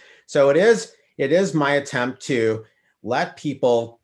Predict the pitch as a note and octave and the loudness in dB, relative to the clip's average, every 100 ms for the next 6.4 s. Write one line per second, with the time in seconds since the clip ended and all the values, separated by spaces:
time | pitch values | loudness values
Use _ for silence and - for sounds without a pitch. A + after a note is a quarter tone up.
0 | - B2+ C#3+ - A2 G#2 - - A2 G#2+ | -8 -8 -6 -4 -4 -4 -8 -16 -14 -12
1 | E2+ - A#2+ F#3+ B3 C#3 G2 A2+ C#3 - | -14 -14 -8 -4 -2 -2 -4 -12 -14 -14
2 | G2+ A#2+ D3+ C#3+ B2 A#2+ A2+ A2+ A2 G#2+ | -8 -6 -8 -8 -8 -8 -8 -8 -8 -8
3 | A2+ G#2+ - A2 G#2+ G2+ G2 A2 G#2+ - | -8 -8 -8 -10 -8 -8 -8 -10 -10 -8
4 | G2 A2 A#2 A2 A2+ G#2+ G#2+ G2+ G2 F2+ | -6 -6 -10 -12 -8 -6 -6 -8 -10 -10
5 | B2 D#3 D#3+ - A2 A2 G#2+ G2 C3+ C3 | -4 -2 -2 -4 -10 -10 -10 -8 -4 -2
6 | A#2+ G2+ F#2+ | -4 -6 -10